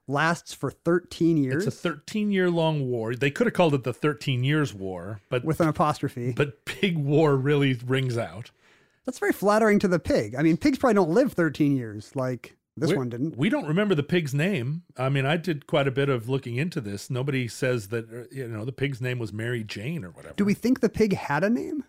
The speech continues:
Speaker 1: Like, would people have named their, uh,
Speaker 2: I
Speaker 1: their
Speaker 2: feel
Speaker 1: swine at the time?
Speaker 2: Well, probably not grown people. Maybe if they had children.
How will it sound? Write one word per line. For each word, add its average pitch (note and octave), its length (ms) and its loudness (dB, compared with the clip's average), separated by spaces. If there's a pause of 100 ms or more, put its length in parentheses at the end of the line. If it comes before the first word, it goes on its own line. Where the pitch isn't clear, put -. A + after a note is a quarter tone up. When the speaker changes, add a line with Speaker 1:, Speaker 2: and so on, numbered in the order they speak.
(160)
Speaker 1:
Like, E3 180 0
would D#3+ 260 0
people F#3+ 220 0
have F#3 140 4
named D#3+ 420 2
their, C#3 460 2
uh, B2 320 -2 (560)
Speaker 2:
I F4 140 -2 (100)
Speaker 1:
their D3 80 0
Speaker 2:
feel A2+ 100 -6
Speaker 1:
swine E3 520 0
at A3 80 -4
the A3 80 -2
time? D3+ 200 -4
Speaker 2:
Well, F#3 380 4
probably A#3+ 520 -2
not D3 300 0
grown B2+ 320 0
people. G2+ 400 -8
Maybe D#3+ 340 0
if D#3 140 -2
they D3+ 140 0
had C3 340 -2
children. F#2 720 -6